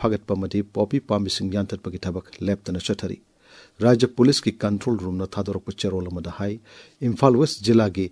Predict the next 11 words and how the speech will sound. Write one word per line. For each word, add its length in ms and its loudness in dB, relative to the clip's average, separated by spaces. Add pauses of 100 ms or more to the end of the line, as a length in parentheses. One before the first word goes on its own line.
(200)
ꯁꯦꯛꯃꯥꯏ 520 0
ꯈꯨꯅꯧꯗꯒꯤ 560 -2 (120)
ꯉꯔꯥꯡ 280 -4 (200)
ꯁꯦꯀ꯭ꯌꯨꯔꯤꯇꯤ 580 -2
ꯐꯣꯔꯁꯅ 500 -6 (340)
ꯀꯦ 120 2
ꯋꯥꯏ 200 4
ꯀꯦ 180 -8
ꯑꯦꯜꯒꯤ 200 -2
ꯃꯤꯑꯣꯏ 280 -6
ꯑꯃ 140 -8